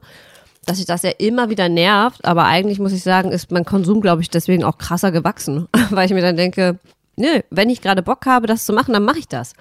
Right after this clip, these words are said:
Ich möchte nicht irgendwie, m, also ich hab schon irgendwie auch gleich, ich merke auch, ich hab ein schlechtes Gewissen, wenn ich das tue, vor allem, weil du mir dann Blicke zuwerfst und so.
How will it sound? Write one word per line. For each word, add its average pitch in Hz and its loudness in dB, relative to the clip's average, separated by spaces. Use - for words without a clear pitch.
Ich 180 -4
möchte 240 2
nicht 226 2
irgendwie, 214 2
m, 185 -4
also 190 0
ich 180 -4
hab - -4
schon 311 0
irgendwie 233 2
auch 185 0
gleich, 233 0
ich 180 -4
merke 240 0
auch, 226 2
ich 214 -6
hab 208 -6
ein 208 -8
schlechtes - -6
Gewissen, 180 -4
wenn 226 0
ich 233 -6
das 226 -4
tue, 302 0
vor 185 -2
allem, 175 -2
weil 165 -2
du 160 -4
mir 160 -2
dann 151 -4
Blicke 156 -6
zuwerfst 240 -2
und 240 -10
so. 311 -6